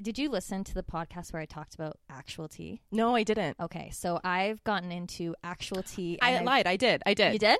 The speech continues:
Speaker 2: You, you mentioned, like, matcha and stuff too,
Speaker 1: Yes,
Speaker 2: right? Yes.
Speaker 1: exactly.
Speaker 2: I did listen
Speaker 1: So
Speaker 2: to that.
Speaker 1: I've been getting it. It's really interesting. Like,
Speaker 2: Mm-hmm.
Speaker 1: it's kind of snobby. Like, I looked into it and it was like,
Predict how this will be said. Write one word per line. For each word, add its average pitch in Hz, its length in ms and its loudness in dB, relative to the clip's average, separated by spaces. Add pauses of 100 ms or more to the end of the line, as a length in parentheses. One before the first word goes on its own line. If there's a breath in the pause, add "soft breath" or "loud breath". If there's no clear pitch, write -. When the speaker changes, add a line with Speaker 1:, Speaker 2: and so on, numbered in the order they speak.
Speaker 2:
You, 220 200 -4
you 214 120 0
mentioned, 214 220 0
like, 185 120 0
matcha 185 320 4
and 139 140 -4
stuff 110 220 -4
too, 208 60 -6
Speaker 1:
Yes, 190 240 2
Speaker 2:
right? 170 180 -2
Yes. 180 160 -2
Speaker 1:
exactly. 185 420 -2
Speaker 2:
I 185 40 -2
did 185 140 0
listen 165 220 -4
Speaker 1:
So 190 60 2
Speaker 2:
to 175 60 2
that. 139 140 4
Speaker 1:
I've 196 320 -2
been 202 140 -2
getting 180 300 -2
it. 170 180 -10
It's 202 320 -10
really 320 260 -2
interesting. 208 520 -8
Like, 233 120 -2
Speaker 2:
Mm-hmm. 226 320 0
Speaker 1:
it's - 140 0
kind 269 220 -2
of 359 80 -6
snobby. 214 500 0
Like, 190 300 -2
I 180 100 0
looked 185 260 -4
into 180 280 -6
it 214 40 0
and 196 80 -6
it 175 40 -4
was 175 120 -6
like, 170 140 -6